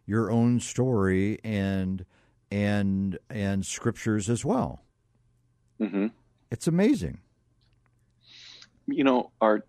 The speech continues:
Speaker 2: I think that as human beings, we want to establish a link with people. We want to connect with people.
Speaker 1: Yes.
Speaker 2: We want to, we want to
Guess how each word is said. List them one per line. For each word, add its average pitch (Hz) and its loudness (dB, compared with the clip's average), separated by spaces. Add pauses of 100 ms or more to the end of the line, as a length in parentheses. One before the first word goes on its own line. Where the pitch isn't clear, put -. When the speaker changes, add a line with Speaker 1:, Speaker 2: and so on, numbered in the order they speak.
Speaker 2:
I 101 -2
think 127 0
that 107 -2 (760)
as 95 -8
human 101 2
beings, 85 -4 (640)
we 104 2
want 120 4 (220)
to 107 0
establish 85 0
a 82 -4
link 82 -2 (320)
with 85 -4
people. 80 -2
We 95 0
want 107 6
to 104 0
connect 90 0
with - -10
people. 85 -4
Speaker 1:
Yes. 85 -8
Speaker 2:
We 90 -2
want 95 0 (280)
to, 92 0 (640)
we 101 4
want 101 2
to 87 0